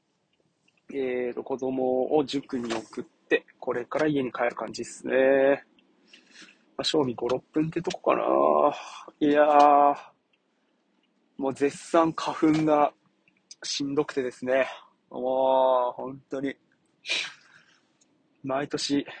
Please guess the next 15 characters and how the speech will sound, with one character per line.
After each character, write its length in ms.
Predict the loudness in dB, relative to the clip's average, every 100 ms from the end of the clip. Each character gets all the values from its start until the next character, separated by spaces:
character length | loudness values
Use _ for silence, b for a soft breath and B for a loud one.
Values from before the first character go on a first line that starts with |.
| B
な 140 | -6
ん 80 | -6
か 80 | -6
こ 480 | -2 2 2 0 -4
う、 40 | _
生 80 | -10
き 120 | -6
て 120 | -4
い 80 | -4
く 80 | -6
自 160 | -8 -4
信 280 | -2 -2
を 200 | 0 -2 -4 _ _
失 280 | -8 -2 0
う 200 | 0 -2